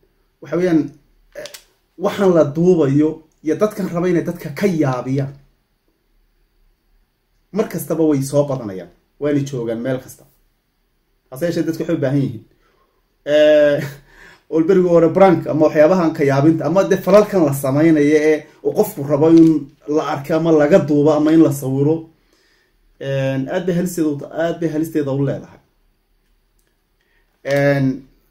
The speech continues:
dee waddamadan ma garanaysaa, een, dadka qaar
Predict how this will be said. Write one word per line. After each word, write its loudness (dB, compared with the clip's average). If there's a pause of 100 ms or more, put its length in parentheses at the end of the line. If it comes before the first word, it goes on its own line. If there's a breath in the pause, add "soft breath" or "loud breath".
dee -2
waddamadan -2 (200)
ma -8
garanaysaa, -4
een, -8 (280)
dadka -6
qaar -2